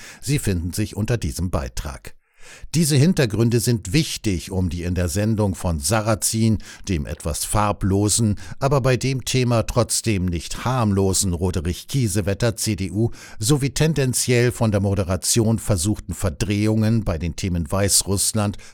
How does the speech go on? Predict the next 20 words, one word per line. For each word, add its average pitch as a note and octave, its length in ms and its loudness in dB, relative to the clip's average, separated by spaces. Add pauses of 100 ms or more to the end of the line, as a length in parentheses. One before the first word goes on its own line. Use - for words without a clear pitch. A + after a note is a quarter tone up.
Russland A2+ 580 2
und C#3+ 240 0
Ukraine G#2+ 720 -2
einzuordnen. C#2 880 -6 (640)
Man C#3+ 160 4
hat D#3 140 6
solche B2 480 4
teils F#2 420 0
falschen, A2 640 2
teils A#2+ 440 0
aus F#2+ 240 -2
dem F#2+ 220 -2
erklärenden F2+ 760 -2
Zusammenhang F#2+ 640 0
gerissenen E2+ 580 -2
Darstellungen G2+ 800 0 (260)
in D3+ 140 -2
den C3+ 160 0
vergangenen B2+ 640 0
Jahren A2 540 2